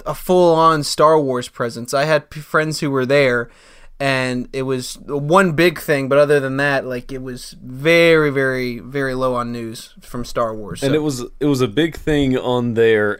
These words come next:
Speaker 2: animated side. There was
Speaker 1: Mm-hmm.
Speaker 2: nothing really
Speaker 1: Yeah.
Speaker 2: presence from, like, a live action
Speaker 1: No.
Speaker 2: movie.
Speaker 1: No,
Speaker 2: And
Speaker 1: absolutely.
Speaker 2: even, like,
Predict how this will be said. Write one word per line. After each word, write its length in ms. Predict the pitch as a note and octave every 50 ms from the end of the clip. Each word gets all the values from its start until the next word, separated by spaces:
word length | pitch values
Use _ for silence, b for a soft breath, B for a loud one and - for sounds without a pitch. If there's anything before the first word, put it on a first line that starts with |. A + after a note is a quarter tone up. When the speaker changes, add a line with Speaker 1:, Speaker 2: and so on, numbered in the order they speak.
| -
Speaker 2:
animated 680 | A#2+ C3 C#3 C3 A#2+ A2 G#2+ G#2+ G#2 G2+ G2+ G2+ F#2+ -
side. 560 | - - A2+ G#2 G2 G2 F#2+ F#2+ F#2 F#2 F#2
There 120 | D3 D3+
was 140 | - C#3+ C3+
Speaker 1:
Mm-hmm. 80 | B2+ A#2+
Speaker 2:
nothing 360 | C3+ C3 C3 C#3+ A#2+ A#2 A2
really 280 | A2 A2+ A2 G#2+ G#2 G2+
Speaker 1:
Yeah. 220 | B2+ B2 A2+ -
Speaker 2:
presence 360 | - B2 A#2 G2+ G#2 A2 G2+ -
from, 220 | - A#2 A2 G#2
like, 160 | G#2 G2+ F#2+
a 60 | G#2
live 340 | G2+ G2+ G#2 G2 G2+ G2+ F#2
action 540 | F#2+ G2 G2 G2 - - - G#2 F2+ D#2+ E2+
Speaker 1:
No. 180 | - - - -
Speaker 2:
movie. 340 | - G#1 A1+ A#1+ - - _ _
Speaker 1:
No, 200 | - C3+ B2+ A2
Speaker 2:
And 140 | - -
Speaker 1:
absolutely. 380 | A#2+ A#2+ A#2 - B2 B2 B2+ C3+
Speaker 2:
even, 460 | D3 D3+ D#3 D3 D#3+ D#3 D3 C#3+ C3+
like, 340 | C3 B2 A#2+ A2 - - -